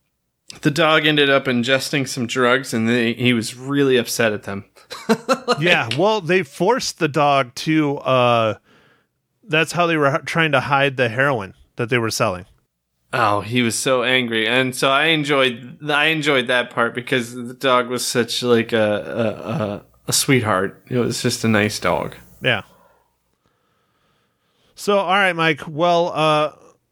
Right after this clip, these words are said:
Speaker 2: for our next pod, which we're not sure where we're gonna, when we're gonna do it, much like last week, I mean, we're kinda going day by day. If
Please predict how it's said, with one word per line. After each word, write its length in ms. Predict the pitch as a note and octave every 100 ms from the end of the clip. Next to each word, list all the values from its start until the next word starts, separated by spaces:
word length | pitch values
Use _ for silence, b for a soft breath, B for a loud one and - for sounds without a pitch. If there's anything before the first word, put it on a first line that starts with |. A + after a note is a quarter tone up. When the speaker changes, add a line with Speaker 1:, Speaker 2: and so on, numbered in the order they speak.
| _
Speaker 2:
for 400 | - - F#3 G3 F#3
our 140 | E3+
next 260 | F3+ A3 -
pod, 260 | D#3 C3+
which 220 | C#3+ C#3
we're 180 | C3 C#3+
not 180 | C#3 B2+
sure 160 | - C3
where 140 | C3
we're 120 | B2
gonna, 180 | A#2+ C3+
when 220 | D#3 C#3+ D#3
we're 100 | C#3+
gonna 140 | C3
do 140 | B2+
it, 100 | C3
much 240 | D3+ D3 -
like 220 | D3+ C3
last 280 | C#3 C3+ -
week, 180 | D3 D3
I 60 |
mean, 220 | C#3+ C#3
we're 100 | C#3+
kinda 220 | C3 F3 E3
going 260 | D#3 D3+
day 160 | C#3+ D3
by 160 | C#3
day. 340 | C3 C3 C3 C3+
If 160 | A#2+